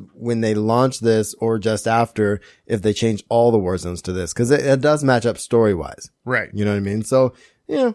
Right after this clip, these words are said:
Speaker 1: it is what it is, but I thought it was kinda cool they got to, uh, they got to play it.
Speaker 2: Fun.
Speaker 1: So,
Speaker 2: Yeah, good, good for them.
Speaker 1: so screw you guys. Yeah, great.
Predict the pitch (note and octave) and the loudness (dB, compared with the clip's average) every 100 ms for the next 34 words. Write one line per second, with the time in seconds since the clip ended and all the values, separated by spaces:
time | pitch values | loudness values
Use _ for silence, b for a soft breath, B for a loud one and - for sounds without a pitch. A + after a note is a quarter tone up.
0 | - G#3 G3 C#3 C3 B2 A2+ A#2 B2 - | -2 0 0 0 2 2 0 0 -2 0
1 | C#3+ C#3+ C3 - B2 A2 A2 G#2 G#2 G2+ | 0 0 0 0 -2 0 -2 0 -2 -4
2 | G2+ F#2 F#2 F2 E2+ - _ A2+ G#2+ G2+ | -6 -6 -6 -6 -8 -12 _ 2 2 0
3 | F2 F2+ D2+ _ - G#3+ B3 F#2+ A2+ F3 | -4 -6 -8 _ -4 -2 -2 -4 -2 2
4 | C#3+ A#2+ D3+ D3 E3+ F3+ F#3 D3+ G#2+ - | 2 0 -4 -2 -2 -2 -4 -2 -2 0
5 | A#2 A#2+ A#2 F#2 A2 G2+ G#2+ G2 F2+ | 0 2 2 0 -4 -4 -2 -4 -6